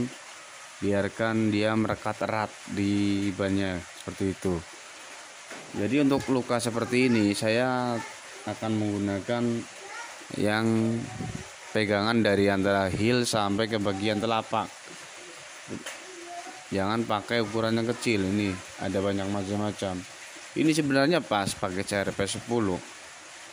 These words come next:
tapi nggak ada pegangan antara heel sampai ke bagian telapak. Kalau bisa pakai C R P dua belas H D, ini udah mampu.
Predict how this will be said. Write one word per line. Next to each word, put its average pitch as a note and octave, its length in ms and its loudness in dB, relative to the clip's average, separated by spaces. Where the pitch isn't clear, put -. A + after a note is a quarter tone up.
tapi B2+ 280 2
nggak A#2 120 4
ada G#2+ 120 4
pegangan G#2+ 480 2
antara G#2+ 360 4
heel A#2 360 2
sampai G#2+ 400 0
ke A#2+ 120 0
bagian G2+ 360 0
telapak. G#2+ 440 -2
Kalau G2+ 200 2
bisa G#2 440 2
pakai G2+ 240 0
C G#2 160 -2
R G2+ 120 2
P G#2 160 0
dua G2 200 0
belas F#2+ 280 2
H F#2+ 160 2
D, A#2+ 320 4
ini G#2+ 200 2
udah G#2 120 2
mampu. F#2+ 600 2